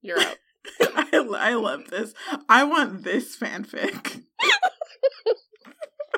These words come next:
Speaker 1: It's just twelve chapters of smut.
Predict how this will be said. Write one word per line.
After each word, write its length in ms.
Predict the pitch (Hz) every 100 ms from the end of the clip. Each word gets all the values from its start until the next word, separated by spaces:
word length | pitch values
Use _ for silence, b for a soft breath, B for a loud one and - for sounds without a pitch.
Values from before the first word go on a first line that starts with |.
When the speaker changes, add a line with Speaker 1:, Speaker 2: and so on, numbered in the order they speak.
| - _ 494 - - 508 B B B 415 -
Speaker 1:
It's 160 | - -
just 180 | 269 -
twelve 400 | - 196 196 190
chapters 480 | 180 175 - 170 170
of 80 |
smut. 440 | - - 175 165